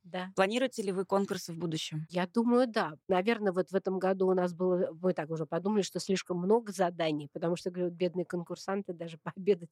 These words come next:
Speaker 1: не уходили. Никто никого не заставлял и не пытался как-то давить и прочее. Все отмечали, конкурсанты, что атмосфера была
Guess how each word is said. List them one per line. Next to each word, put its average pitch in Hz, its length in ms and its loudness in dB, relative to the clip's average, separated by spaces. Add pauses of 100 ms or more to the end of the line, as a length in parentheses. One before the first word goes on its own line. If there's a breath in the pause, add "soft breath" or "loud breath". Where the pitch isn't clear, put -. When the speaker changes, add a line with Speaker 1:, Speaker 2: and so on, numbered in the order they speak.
(100)
Speaker 1:
не 185 140 -2
уходили. 175 640 -2
Никто 208 640 2 (100)
никого 185 720 2
не 202 200 2
заставлял 180 580 0
и 190 80 4
не 185 480 4
пытался 190 680 0
как-то 185 540 0
давить 175 460 0
и 190 40 6
прочее. 170 600 2 (140)
Все - 220 -2
отмечали, 175 600 0
конкурсанты, 185 680 -4
что 165 160 -8
атмосфера 175 540 -2
была 175 380 0